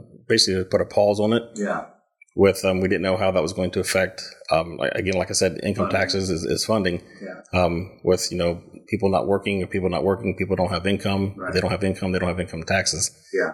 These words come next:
Speaker 1: You know, we understand that, so we kinda put a pause on that, um, just to see where we stand.
Speaker 2: Yeah.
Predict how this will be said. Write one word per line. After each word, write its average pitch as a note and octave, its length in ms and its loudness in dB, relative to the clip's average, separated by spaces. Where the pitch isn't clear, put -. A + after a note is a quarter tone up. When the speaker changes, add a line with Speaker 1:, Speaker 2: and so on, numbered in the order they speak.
Speaker 1:
You G2 40 -2
know, F#2 100 6
we F2+ 100 2
understand F2+ 380 0
that, E2+ 100 -2
so F#2 100 0
we F2+ 120 0
kinda F#2 200 -4
put F#2 140 0
a E2+ 80 0
pause G2 320 -2
on F2 100 -4
that, F#2 300 -2
um, F2 400 0
just - 180 2
to - 60 -8
see F#2+ 320 -2
where F#2+ 160 4
we F#2 140 0
stand. G2+ 520 -2
Speaker 2:
Yeah. G#2+ 160 -10